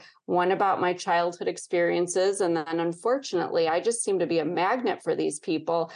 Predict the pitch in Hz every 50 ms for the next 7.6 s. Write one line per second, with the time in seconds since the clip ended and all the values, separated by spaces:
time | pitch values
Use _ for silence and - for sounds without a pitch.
0 | - - - - - 170 175 190 165 185 180 180 175 180 196 233 285 277 254 196
1 | 175 170 170 170 - 165 160 - - 165 170 170 - - 180 175 170 165 - -
2 | - _ _ _ _ _ _ _ - - - 180 170 185 196 - 214 226 220 190
3 | 196 196 196 202 208 214 208 202 190 185 190 196 190 - - 202 214 254 285 254
4 | 202 185 170 170 170 - - - - - - - 208 226 277 320 311 247 180 147
5 | 151 156 160 156 160 160 160 156 160 160 160 160 - - - 165 165 156 165 170
6 | 170 - - - _ - - - 160 170 175 180 180 190 180 175 180 175 - -
7 | - - 185 175 175 170 170 165 170 170 175